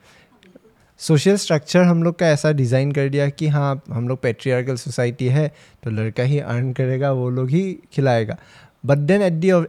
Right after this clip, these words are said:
end of the day, मैं अपना ही घर का बात जब करता हूँ, मेरा पापा जब office चला जाता है, मेरा एक घर मेरा मम्मी संभालती है। तो पापा ऑफिस जाके वहाँ कुछ एक काम करता है या एक ऑफिस के ग्रुप के साथ काम करता है, पर मम्मी पूरा घर चलाती है।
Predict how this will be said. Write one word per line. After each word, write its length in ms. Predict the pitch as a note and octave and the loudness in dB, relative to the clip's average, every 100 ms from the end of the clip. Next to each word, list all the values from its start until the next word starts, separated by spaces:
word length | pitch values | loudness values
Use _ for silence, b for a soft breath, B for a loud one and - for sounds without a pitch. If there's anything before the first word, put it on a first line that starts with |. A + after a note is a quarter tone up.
| B2+ | 2
end 200 | C#3 E3 | 4 4
of 80 | F3 | 4
the 140 | F#3 | 2
day, 220 | D#3 D#3 G3 b b b b - | 2 0 -2 b b b b -4
मैं 300 | C3+ D3 E3 - C3 | 2 4 2 -2 -6
अपना 240 | - C#3 | 0 4
ही 160 | E3+ F3 | 4 6
घर 200 | D3+ C3+ | 4 4
का 160 | C#3 | 2
बात 180 | C3 B2+ | 2 2
जब 240 | A#2 B2+ | 0 -2
करता 280 | - A#2 A#2 | 0 -2 0
हूँ, 160 | A#2+ B2 | 0 0
मेरा 220 | A#2+ C3 | 0 0
पापा 300 | C#3+ B2 D3 | -2 -2 -2
जब 180 | D#3 D3 | -2 -2
office 360 | B2+ D3 C#3+ | -2 -4 -2
चला 220 | C#3 A#2+ A2 | 0 0 0
जाता 300 | A2 A2+ G#2+ | -2 -4 -4
है, 200 | C#3 G#3 - | -4 -6 -4
मेरा 200 | B2 D3 | -2 0
एक 280 | - D#3+ B2+ - | -2 -4 -6 -6
घर 140 | C3 | -4
मेरा 240 | C#3+ C3+ C3+ | -2 -2 -2
मम्मी 300 | B2+ B2+ B2+ | -2 -4 -4
संभालती 480 | B2 A2 A2 G#2 G#2+ | -2 -2 -4 -4 -8
है। 100 | - b b b b _ - | -10 b b b b _ -2
तो 220 | C3+ C#3 | 0 0
पापा 300 | C3+ A#2+ D3+ | -2 2 4
ऑफिस 300 | C#3+ D#3+ D3 | 4 2 0
जाके 280 | D3+ D3 E3 | 0 2 2
वहाँ 260 | C#3 D3 | 2 2
कुछ 240 | E3 D#3+ - D3+ | 0 -6 -4 -4
एक 200 | D#3+ - | -4 -2
काम 260 | C#3 C#3 C#3+ | 0 2 2
करता 300 | C#3 B2 B2+ | 0 2 0
है 160 | B2+ | 2
या 140 | C3 C3 | 0 0
एक 280 | B2+ - | -2 -4
ऑफिस 300 | A#2 - A#2+ | -6 -4 -8
के 120 | - B2+ | -6 -6
ग्रुप 240 | A#2+ C3+ | -4 -4
के 120 | D3 | -4
साथ 160 | C3+ A#2+ | -4 -4
काम 280 | - G#2+ G#2+ | -4 -6 -6
करता 220 | G#2+ B2+ | -8 -6
है, 60 | |
पर 140 | D3+ D3 | -4 -2
मम्मी 240 | B2+ C#3 | -2 -2
पूरा 260 | D3+ D#3 D#3 | -2 0 0
घर 260 | C3 C3+ | 2 0
चलाती 440 | C#3+ B2 G#2+ - | 0 -2 -4 -6
है। 100 | A2+ | -10